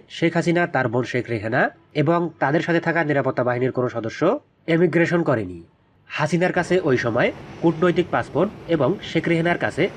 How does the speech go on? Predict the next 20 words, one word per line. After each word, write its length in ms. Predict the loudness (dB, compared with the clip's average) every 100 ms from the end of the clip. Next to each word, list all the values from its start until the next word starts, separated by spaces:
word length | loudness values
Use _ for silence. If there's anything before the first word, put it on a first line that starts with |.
| -16 -2
ব্রিটিশ 260 | 2 2 2
পাসপোর্ট 360 | -2 -4 -2 -4
ছিল। 180 | -4 -8 -8 -12 -18 -18 -14 -8
ভারতীয় 400 | -2 0 2 2
সংবাদ 360 | 2 0 0 2
মাধ্যমের 380 | 0 0 0 0
তথ্য 180 | -2 2
অনুযায়ী, 380 | 2 2 2 0 0 -2 -18 -18 -16 -4
বাংলাদেশ 320 | 0 2 2
সময় 240 | 2 0 0
সন্ধ্যা 240 | 0 -2 -2
ছয়টা 260 | -2 0 0
পনেরো 240 | 2 0
মিনিটে 300 | 0 0 0 0 -4 -8
হাসিনাকে 380 | -2 2 2 0
বহনকারী 380 | 0 0 0 2
হিন্দল 260 | 2 2 0
ঘাটিতে 320 | 0 0 0 0 -2
অবতরণ 360 | -2 0 0
করে, 220 | 0 -4